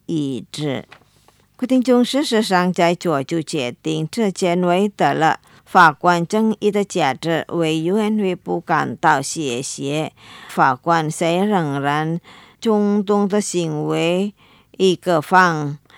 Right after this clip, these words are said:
那就是问题得到探理，反而不起高感到遗憾的是，政府的模式，因为法官这个追回想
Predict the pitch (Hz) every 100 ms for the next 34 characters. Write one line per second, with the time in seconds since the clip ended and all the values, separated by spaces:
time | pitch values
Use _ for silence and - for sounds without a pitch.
0 | - - 170 175 233 - 190 180 180 143
1 | 165 143 135 - 175 156 - 147 - 160
2 | 156 151 - 175 180 185 185 180 147 -
3 | _ _ _ - 185 170 - 180 180 190
4 | 196 - 185 202 - - - 165 139 170
5 | 156 143 - 214 190 175 185 175 170 185
6 | 190 - _ _ 175 147 - 175 165 156
7 | 147 147 - 151 - - 185 202 214 214
8 | - 190 185 175 180 170 123 - 160 160
9 | - - - - - _ 190 180 170 165
10 | 170 180 - 196 160 151 - 151 156 156
11 | 170 180 _ _ _ _ 180 185 208 202
12 | 170 - 233 208 190 190 180 185 180 -
13 | - 180 180 160 160 180 208